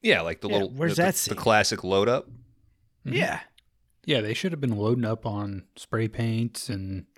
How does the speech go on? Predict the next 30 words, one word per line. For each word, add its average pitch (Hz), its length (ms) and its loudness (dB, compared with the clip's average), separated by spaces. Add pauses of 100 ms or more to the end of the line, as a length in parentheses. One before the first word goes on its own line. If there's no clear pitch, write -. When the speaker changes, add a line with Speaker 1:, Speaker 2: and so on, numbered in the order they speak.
(160)
Speaker 3:
all 113 100 -8
kinds 107 300 -2
of, 98 240 -4 (580)
uh, 117 80 -2 (220)
Goo 117 240 0
Gone. 113 580 0 (140)
I 143 120 2
don't 127 160 2
know. 101 260 0 (180)
You 95 80 -14
Speaker 1:
Water 110 300 8
Speaker 3:
never 110 80 4
know 110 60 6
what'll 113 240 4
kill 113 200 4
this 107 180 -2
Speaker 1:
balloons. 123 240 0
Speaker 3:
guy. - 60 -12 (1800)
Speaker 1:
A - 20 -4
lot 113 140 2
of 92 80 -6
fly 101 340 0
paper. 110 480 -6 (680)
Speaker 3:
Yeah, 113 200 -2
a 90 100 -2
wa-, 95 400 -4
water 113 320 0
balloon 110 420 0
full 110 240 2
of 95 220 -8